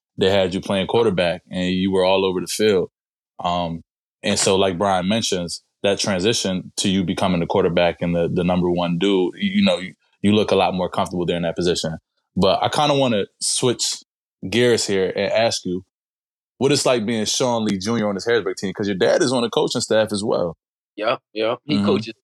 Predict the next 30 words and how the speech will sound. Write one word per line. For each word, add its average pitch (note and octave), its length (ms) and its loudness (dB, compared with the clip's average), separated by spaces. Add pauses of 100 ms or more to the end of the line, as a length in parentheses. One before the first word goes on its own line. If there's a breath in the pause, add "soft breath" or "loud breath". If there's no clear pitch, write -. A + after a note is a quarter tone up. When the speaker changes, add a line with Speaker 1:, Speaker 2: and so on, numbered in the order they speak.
(160)
Speaker 2:
corners, C3 380 -2
D B2 260 -4
Bs, B2+ 420 -2 (380)
Speaker 1:
Mm-hmm. F#2+ 300 -2
Speaker 2:
and F2+ 100 -14 (420)
he G#2 80 -2
helps G#2+ 180 -2
the G2+ 80 -6
defense. G2+ 580 -6 (1080)
Speaker 1:
So, - 180 2
I C#3+ 80 2
mean, C#3 420 2
what, A2 360 2
what D#3+ 180 2
has E3+ 160 2
that D#3 220 0
got G#2 220 0
to G2 60 -2
be F#2+ 140 -4
like F2+ 240 -4
for F#2 120 -6
you, F2+ 200 -2
training F#2+ 340 -2
under F2 180 -4
your E2+ 120 0
dad, F2+ 300 2
coming F#2 260 0
up F2 160 -2
under F2 260 0
him? F2 240 0